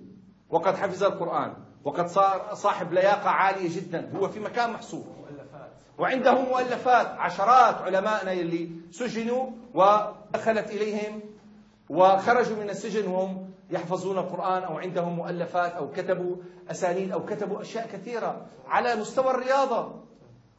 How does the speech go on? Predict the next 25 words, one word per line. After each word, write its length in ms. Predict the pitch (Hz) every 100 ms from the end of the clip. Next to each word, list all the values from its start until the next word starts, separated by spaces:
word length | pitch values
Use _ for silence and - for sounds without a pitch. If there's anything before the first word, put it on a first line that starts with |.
| _ - 156
لكن 240 | 160 185
نحاول 500 | 175 170 202 226 220
أن 120 | 170 160
نفعل 400 | 180 170 185 170
شيئا. 280 | 165 143 - - - - - - -
لذلك 440 | 139 240 233 214
رح 140 | 175 175
نستعرض 540 | 170 240 240 220 175
نحن 360 | 175 170 143 -
سيرة 360 | - 214 180 -
بعض 220 | 190 190
الأنبياء، 500 | 175 151 143 170 156
بعض 220 | 160 175
التابعين، 640 | 165 170 147 143 175 208 - - -
سنجد 600 | 185 214 240 226 151 - - - - _
كلهم 640 | 254 311 294 262 226 220
كم 220 | - 190 185
كانوا 320 | 233 277 269
يعملون 580 | 247 202 202 202 208 196
وقد 360 | 175 170 175
كانوا 340 | 185 185 180 180 - - -
أثرياء 480 | 170 175 180 185 -
في، 300 | 170 170 165 - -
في 140 | - 180
حياتهم. 520 | 170 165 135 -